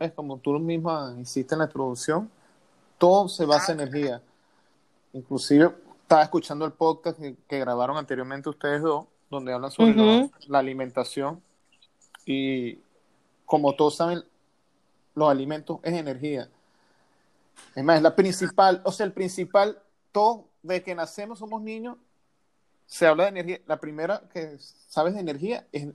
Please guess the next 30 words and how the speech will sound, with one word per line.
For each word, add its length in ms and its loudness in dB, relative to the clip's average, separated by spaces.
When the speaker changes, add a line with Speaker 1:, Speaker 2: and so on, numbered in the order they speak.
Speaker 1:
la 180 2
comida, 440 -6
como 220 0
Speaker 2:
Ok. 80 -8
Speaker 1:
combustible 680 8
del 160 2
cuerpo. 480 0
Y 80 -14
por 140 -6
supuesto 260 -2
eso 120 -4
también 340 0
influye 440 -2
en 60 -2
los 120 -6
chakras. 440 -6
Por 140 4
los 80 -2
chakras, 400 -2
ah, 120 2
son, 240 -4
hay 140 2
siete, 340 0
hay 100 0
muchos 340 -2
chakras, 460 0
pero 200 0
hay 160 2
siete 340 -2
principales 720 -6